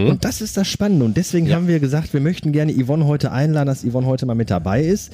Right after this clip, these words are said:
Speaker 1: Mhm.
Speaker 2: weil ich, äh, genau diese Facette sehr interessant finde, dass jemand zuerst unseren Podcast hört und dann zum ersten Mal Akira guckt. Das finde ich sehr interessant.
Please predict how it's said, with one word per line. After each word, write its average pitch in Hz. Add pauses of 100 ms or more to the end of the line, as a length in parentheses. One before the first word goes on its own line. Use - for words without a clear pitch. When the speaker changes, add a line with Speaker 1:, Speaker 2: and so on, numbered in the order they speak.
Speaker 1:
Mhm. 90
Speaker 2:
weil 131
ich, 127
äh, 123
genau 131
diese 196
Facette 160
sehr 110
interessant 110
finde, 123
dass 117
jemand 120
zuerst -
unseren 139
Podcast -
hört 196
und 131 (160)
dann 185
zum - (100)
ersten 190
Mal 147
Akira 120 (280)
guckt. -
Das 110
finde 117
ich 104
sehr 107
interessant. 95